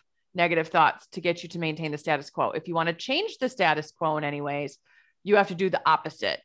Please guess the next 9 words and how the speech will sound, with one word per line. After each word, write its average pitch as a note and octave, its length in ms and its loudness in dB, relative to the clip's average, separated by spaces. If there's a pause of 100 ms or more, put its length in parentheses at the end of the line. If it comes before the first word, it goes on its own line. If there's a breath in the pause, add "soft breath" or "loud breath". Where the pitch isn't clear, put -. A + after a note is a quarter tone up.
(160)
You D#3 100 0
have D3 180 2
to D#3 280 0 (800)
move F3+ 360 0 (120)
closer A3+ 340 2
towards E3 340 -2
discomfort D#3 720 -4
and D#3+ 140 -6
pain. D3 400 -4